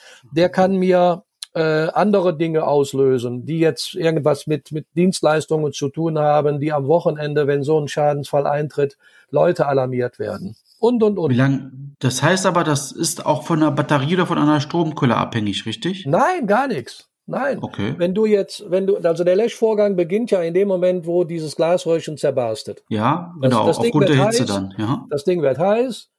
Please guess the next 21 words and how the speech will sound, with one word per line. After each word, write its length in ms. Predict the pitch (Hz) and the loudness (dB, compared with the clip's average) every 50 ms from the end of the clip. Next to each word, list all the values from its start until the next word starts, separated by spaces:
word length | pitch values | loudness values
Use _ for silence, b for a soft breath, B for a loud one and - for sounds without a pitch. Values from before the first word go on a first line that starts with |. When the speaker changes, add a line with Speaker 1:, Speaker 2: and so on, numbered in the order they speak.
| _ | _
Speaker 1:
der 100 | - 139 | -2 0
Stift, 580 | 135 - - 208 226 214 - - - - - - _ - | 0 0 0 0 0 0 -2 -8 -16 -18 -20 -20 _ -6
äh, 200 | 165 151 143 139 | -2 0 0 0
schlägt 320 | - - 170 180 185 180 | 0 0 0 0 0 0
in 100 | 170 151 | -2 -2
den 160 | 147 143 135 127 | 0 0 -2 0
Zylinder 440 | - 147 165 220 262 254 226 214 | 0 0 0 0 0 2 2 2
ein, 220 | 190 185 185 185 180 | 4 4 2 2 2
der 120 | 160 151 | 0 -2
Speaker 2:
Mhm. 40 | - | -2
Speaker 1:
Zylinder 420 | - 127 156 165 185 185 180 170 143 | -2 -2 0 2 2 2 2 2 2
setzt 240 | 151 156 147 - - | 2 0 0 -2 -4
das 120 | 120 - | -4 -2
Gas 280 | - 180 190 220 208 - | 0 0 2 2 0 -2
frei, 260 | - 180 175 175 175 | -2 0 2 2 2
das 160 | 156 147 131 | 0 -2 -4
Gas 240 | 156 151 151 143 - | -2 -2 -2 -2 -2
strömt 300 | - - 143 143 135 - | 0 2 2 2 2 2
aus. 340 | 113 101 95 95 - - _ _ _ _ _ _ _ _ _ _ - | 0 -2 -2 -4 -10 -16 _ _ _ _ _ _ _ _ _ _ 0
Punkt. 320 | - 156 131 110 107 - _ _ _ _ - | 0 0 0 0 -6 -12 _ _ _ _ -8
Das, 220 | 160 160 - - | -8 -8 -8 -10